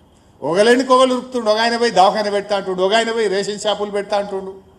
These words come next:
ఒక ఆయన పోయి నేను మున్సిపల్ చెత్త ఎత్తడానికి బండ్లు పెడతా అంటుండు, ఇంకొక ఆయన పోయి అంబులెన్స్ పెడతా అంటుండు. రెండేళ్ళు అడిగిపోయింది. అంటే this is all done by బీఆర్ఎస్.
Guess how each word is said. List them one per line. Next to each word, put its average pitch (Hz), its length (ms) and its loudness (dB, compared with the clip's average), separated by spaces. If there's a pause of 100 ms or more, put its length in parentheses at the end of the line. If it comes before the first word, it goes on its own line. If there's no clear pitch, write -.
(440)
ఒక 185 160 2
ఆయన 233 220 4
పోయి 233 220 0
నేను 220 180 -6
మున్సిపల్ 208 460 -4
చెత్త 196 180 -4
ఎత్తడానికి 208 420 -2
బండ్లు 180 280 0
పెడతా 208 300 0
అంటుండు, 190 320 -6
ఇంకొక 214 280 0
ఆయన 233 180 0
పోయి 226 160 0
అంబులెన్స్ 202 480 -2
పెడతా 208 280 -2
అంటుండు. 196 400 -10 (420)
రెండేళ్ళు 202 440 -4
అడిగిపోయింది. 226 440 -2
అంటే - 880 -20
this 175 120 -12
is 226 140 -8
all 262 160 -2 (100)
done 226 240 -2
by 240 180 -2
బీఆర్ఎస్. 269 480 -4